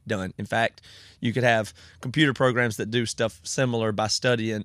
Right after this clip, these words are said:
studying it, stuff like that. So I was reading an article about A I, which I tend to do. And it ha-, and Christian music the same way. Obviously, it's able to be done. E-, it's funny because you can look back and copy a Beatles song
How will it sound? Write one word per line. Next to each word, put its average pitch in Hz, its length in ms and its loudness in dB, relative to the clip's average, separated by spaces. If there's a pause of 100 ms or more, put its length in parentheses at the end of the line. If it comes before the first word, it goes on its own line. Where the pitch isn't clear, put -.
studying 107 460 0
it, 69 100 -10
stuff 98 200 -6
like 92 120 -6
that. - 160 -6
So 120 80 0
I - 20 4
was 131 80 2
reading 147 220 0
an - 60 -2
article 127 300 0
about 113 200 0
A 120 180 2
I, 110 200 2
which 104 180 -8
I - 20 -8
tend 113 280 -6
to 104 60 -6
do. 120 260 0 (1120)
And 139 140 2
it 180 120 4
ha-, 156 120 4
and 139 320 2
Christian 180 240 4
music 127 220 -2
the - 60 -2
same 123 160 0
way. 110 160 -2
Obviously, 139 500 4
it's 113 180 -4
able 135 300 4
to 131 100 -8
be 120 120 0
done. 123 300 0
E-, - 240 -2
it's 160 340 2
funny 196 280 6
because 131 400 0
you 147 140 -2
can 147 120 0
look 147 120 2
back 135 200 4
and 127 100 -4
copy 127 240 4
a 117 40 0
Beatles 151 280 2
song 117 360 0